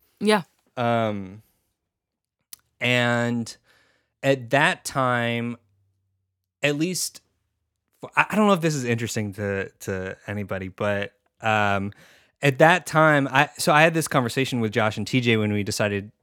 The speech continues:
Speaker 2: to, to come back. Um, at, at that time, I personally, since I was doing, like, the podcast hosting and in a lot of ways felt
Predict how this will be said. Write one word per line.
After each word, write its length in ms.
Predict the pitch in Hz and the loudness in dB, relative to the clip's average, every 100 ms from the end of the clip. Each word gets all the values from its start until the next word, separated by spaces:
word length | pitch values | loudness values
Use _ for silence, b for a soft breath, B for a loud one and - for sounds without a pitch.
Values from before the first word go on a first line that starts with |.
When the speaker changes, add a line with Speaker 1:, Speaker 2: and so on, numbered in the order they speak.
| - | -10
Speaker 2:
to, 220 | 104 95 _ - | -8 -8 _ -16
to 100 | 107 | -12
come 220 | - 95 | -8 -8
back. 380 | 92 98 127 _ _ _ _ _ | -6 -6 -8 _ _ _ _ _
Um, 540 | 117 117 110 104 98 110 _ _ - - - | -4 -2 -2 -6 -12 -18 _ _ -20 -12 -4
at, 200 | 135 120 - | -4 -4 -6
at 140 | 123 | -2
that 260 | 139 151 - | 0 0 -2
time, 400 | 131 127 139 139 - | -4 -2 -2 -4 0
I 540 | 120 131 143 151 147 _ | 2 4 2 -2 -6 _
personally, 880 | - 123 120 143 143 147 151 147 - _ _ _ _ _ _ _ _ - | -8 -6 -4 -4 -2 -2 -4 -8 -12 _ _ _ _ _ _ _ _ -12
since 580 | - 147 127 120 - - - | -8 -4 -2 -4 -6 -12 -4
I 460 | 120 113 113 113 113 | 0 2 4 2 0
was 200 | 113 107 | -4 -4
doing, 260 | 113 113 | -6 -4
like, 260 | 110 107 - | -4 -6 -4
the 200 | 113 107 | -2 -2
podcast 480 | - 135 127 123 - | 0 0 0 -2 -2
hosting 680 | - 113 - 147 143 147 135 | -4 -4 -2 -2 -2 -2 -4
and 240 | 127 123 120 | -4 -4 -4
in 120 | 120 | -4
a 60 | 120 | -2
lot 220 | 117 117 | -2 -2
of 120 | 113 | -4
ways 420 | 117 117 117 - | -4 -4 -4 -6
felt 500 | - - 117 123 127 | -8 -2 0 0 -6